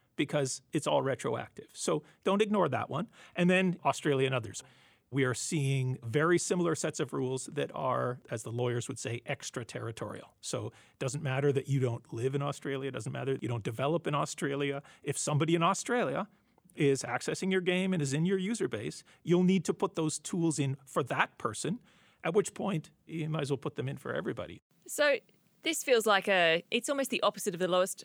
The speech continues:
Speaker 2: common
Speaker 1: Right.
Speaker 2: denominator problem. It's what is the strictest regulation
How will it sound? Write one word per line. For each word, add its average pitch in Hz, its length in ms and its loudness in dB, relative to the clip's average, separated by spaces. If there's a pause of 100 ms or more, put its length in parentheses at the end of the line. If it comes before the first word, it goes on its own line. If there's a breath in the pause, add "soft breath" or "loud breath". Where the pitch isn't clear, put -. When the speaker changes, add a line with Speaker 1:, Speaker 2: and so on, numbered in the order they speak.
(240)
Speaker 2:
common 190 240 -2
Speaker 1:
Right. 170 80 -6
Speaker 2:
denominator 175 640 0
problem. 165 380 -2
It's - 220 -8 (220)
what 254 320 2
is 302 180 -2
the 233 380 -2 (100)
strictest - 460 -6
regulation 180 720 0